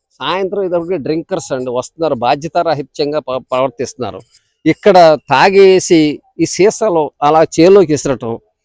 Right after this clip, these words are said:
ఈ కవర్లను ఇక్కడ పడేయటం, ఇక్కడ వీళ్ళ కూర్చునే ప్రదేశాన్ని అపరిశుభ్రంగా చేయటం, ఇదంతా చాలా పెద్ద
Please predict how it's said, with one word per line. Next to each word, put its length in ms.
ఈ 100
కవర్లను 540
ఇక్కడ 200
పడేయటం, 600
ఇక్కడ 240
వీళ్ళ 220
కూర్చునే 500
ప్రదేశాన్ని 560
అపరిశుభ్రంగా 640
చేయటం, 320
ఇదంతా 400
చాలా 280
పెద్ద 260